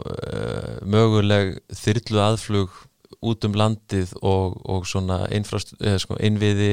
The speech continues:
eða, eða veðurstöðvar eða hvað það nú er sem að væri gott að hafa. Eh, áttu þeir einhverja svona, ef, ef þú ættir að forgangsraða núna, heyrðu, við þurfum að setja á þessa tvo eða þrjá staði,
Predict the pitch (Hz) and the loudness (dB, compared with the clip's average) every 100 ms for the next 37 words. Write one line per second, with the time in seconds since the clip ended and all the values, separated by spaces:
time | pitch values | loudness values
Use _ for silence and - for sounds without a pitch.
0 | 101 98 98 95 92 104 104 98 - - | 2 2 0 -2 0 2 2 0 -4 -2
1 | 104 104 98 98 95 95 107 101 107 101 | 0 2 2 2 0 -2 -4 -2 -2 0
2 | 104 107 107 95 95 - _ - - - | 0 -2 -4 -4 -4 -8 _ -20 -20 -20
3 | _ 95 101 104 101 - 98 107 110 123 | _ -4 -2 0 0 -2 -2 0 0 -2
4 | 127 _ - _ _ _ _ - - _ | -6 _ -20 _ _ _ _ -12 -12 _
5 | 113 107 - 110 107 110 104 107 107 104 | -4 -2 0 2 2 0 -2 -2 -2 -2
6 | 104 101 - - _ 110 113 - _ _ | 0 -2 -4 -14 _ -20 -20 -20 _ _
7 | - 92 101 104 101 104 98 - 113 135 | -4 0 2 2 2 2 0 0 -2 -2
8 | 123 131 120 123 123 110 107 101 - - | -4 0 0 0 -2 -2 -2 -2 -6 -10
9 | 104 101 104 113 - 113 101 - 117 117 | -6 -4 -2 -2 0 0 0 -4 -2 0
10 | 110 - 123 - 127 - - 131 127 127 | -2 -4 -2 0 0 -2 -2 0 2 2
11 | - 131 135 135 - 135 139 139 | 0 0 0 -2 0 2 2 0